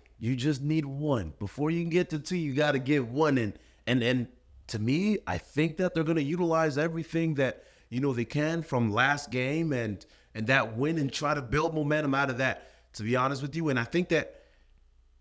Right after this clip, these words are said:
at the end of the day, when you look at what they did last week, just look at it,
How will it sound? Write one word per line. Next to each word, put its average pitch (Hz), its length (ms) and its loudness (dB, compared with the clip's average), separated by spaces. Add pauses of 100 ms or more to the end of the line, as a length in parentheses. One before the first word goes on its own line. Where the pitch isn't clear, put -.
(580)
at 110 140 -4
the 120 80 -2
end 143 100 2
of 147 80 -4
the 143 60 -2
day, 123 460 2 (200)
when 107 160 -2
you 113 80 0
look 151 240 0
at 127 100 2
what 131 200 -4
they 117 100 0
did 117 240 0
last 127 460 2
week, 87 260 -4 (920)
just 110 320 -6
look 139 320 0
at 165 180 4
it, - 260 -6